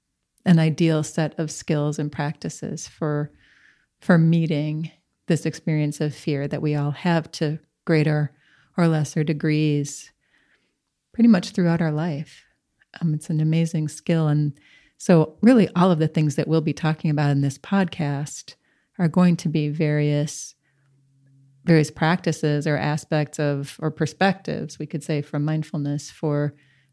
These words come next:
meeting fear skillfully and, um,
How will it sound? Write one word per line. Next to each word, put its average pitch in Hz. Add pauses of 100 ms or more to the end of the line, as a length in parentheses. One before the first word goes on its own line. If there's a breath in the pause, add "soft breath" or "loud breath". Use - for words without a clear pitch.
meeting 165
fear 151
skillfully 151 (720)
and, 156
um, 151